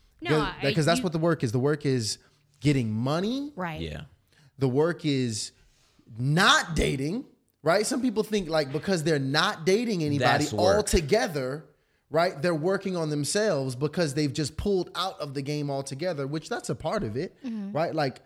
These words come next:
Speaker 2: the lo-, some aspect of a detox, but when
Speaker 1: Mm-hmm.
Speaker 2: you remove something, you gotta put something else there.
Speaker 1: Mm-hmm.
Speaker 3: Yeah,
Speaker 2: So
Speaker 3: and
Speaker 2: that's, that's the part that's typically also missing.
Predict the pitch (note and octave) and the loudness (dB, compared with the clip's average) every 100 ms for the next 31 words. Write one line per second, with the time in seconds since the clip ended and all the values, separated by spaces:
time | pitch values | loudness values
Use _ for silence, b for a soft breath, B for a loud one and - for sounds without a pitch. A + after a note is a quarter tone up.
0 | b b A#2+ C#3+ D3+ D#3+ B2+ F#3 E3 D#3 | b b -2 0 2 0 -2 -4 -2 -2
1 | C#3 D3+ D3 C3 A#2 A#2+ F#3 D#3+ A#2 C#3+ | -2 -4 -2 -4 -4 -4 -6 -6 -6 -8
2 | - A#3+ - C#3+ C#3+ C3 C3 G#3 E3+ C#3 | -8 -4 -2 -2 -2 -2 -2 -4 -4 -6
3 | A#2 C3 C3 F3 A#3+ C#3+ C#3 A2+ A2 G2+ | -6 -6 -4 -6 -6 -8 -6 -6 -6 -4
4 | A#2 D3+ E2 - F#3+ F#3+ F3+ E3 G3 G#3+ | -2 -4 -4 -10 -10 -8 -8 -8 -8 -4
5 | G#2 F#3 D3 B2+ A2+ D#3+ E3+ - B2 D#3+ | -2 2 2 0 2 0 0 -6 -2 0
6 | E3 D#3+ - D3 B2+ B2 D#3 C3 B2 B2+ | 0 -4 -2 -2 -2 -4 -4 -4 -2 -2
7 | B2+ B2 A#2+ B2+ D#3 - - | -2 -4 -4 -2 -4 -4 -12